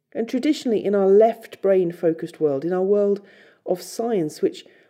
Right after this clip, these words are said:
operates only in terms of what is measurable and observable, we despise mystery. And that's one of many reasons, I think, why therapists and counsellors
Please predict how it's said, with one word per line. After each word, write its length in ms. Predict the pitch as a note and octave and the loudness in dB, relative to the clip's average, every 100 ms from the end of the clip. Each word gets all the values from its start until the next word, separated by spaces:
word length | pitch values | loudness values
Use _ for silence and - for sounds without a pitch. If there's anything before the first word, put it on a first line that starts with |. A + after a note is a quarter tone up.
| - | -8
operates 400 | - - F3+ - | -6 0 0 2
only 280 | F3+ E3+ E3 | 2 4 2
in 80 | D#3+ | 0
terms 320 | F#3 E3 E3 | -2 0 0
of 100 | D#3+ | 0
what 120 | D#3+ | 0
is 120 | D#3+ | 0
measurable 720 | E3 E3 F3 F3 E3+ D#3 D#3 - | -2 -2 -2 -2 -2 -2 -4 -6
and 160 | D#3+ | -2
observable, 840 | D3+ D#3+ F3 A#3 B3+ G3 - D3 E3+ _ _ - | -2 -2 -4 -4 -4 -8 -8 -8 -12 _ _ -12
we 120 | A#3 | -8
despise 920 | B3 C#4+ - - F3+ G3+ C4 B3 F#3 | -6 -8 -10 -8 -4 -2 -2 -4 -8
mystery. 640 | C3+ C3+ - - - - - _ _ _ _ _ _ _ _ _ _ _ _ | -8 -10 -12 -14 -12 -14 -18 _ _ _ _ _ _ _ _ _ _ _ _
And 100 | - | -8
that's 240 | B3 E4+ E4+ | -4 -4 -2
one 160 | D#4 | -2
of 100 | B3+ | -2
many 320 | G3+ G3 A3+ C4+ | 0 0 0 0
reasons, 380 | A#3 G#3 F#3 | 0 0 -2
I 120 | F3 E3 | -2 -2
think, 320 | F3 C#3+ - | -2 -4 -2
why 120 | E3 | -2
therapists 720 | E3 G3 G#3+ A#3 A#3+ A#3+ - | 0 0 0 0 -4 -4 -14
and 140 | - F3+ | -10 -10
counsellors 640 | F#3 F#3 F3+ F3 C#3+ B2 | -8 -6 -8 -6 -8 -8